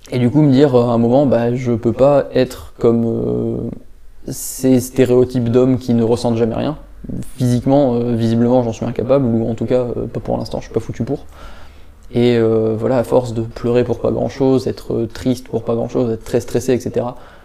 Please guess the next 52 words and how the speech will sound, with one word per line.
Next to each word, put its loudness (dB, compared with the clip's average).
euh, -2
je 0
me 2
suis -4
dit 0
qu'il -10
fallait 2
juste -2
que -2
je 0
les 2
assume 0
et -2
que -4
finalement, -6
euh, -12
ça -2
servait 2
à 4
rien 2
de 2
toujours -2
tout 0
garder 2
pour -4
moi, -4
parce -12
qu'il -2
y 0
a 2
des 0
fois 0
où 2
ça -6
m'a -2
vraiment, -4
euh, -6
ça -4
m'a 0
un 0
peu 2
plombé 0
le 2
moral, 2
ou 0
ça -4
m'a 0
même 0
rendu 0
agressif, -2
des -4
fois. -10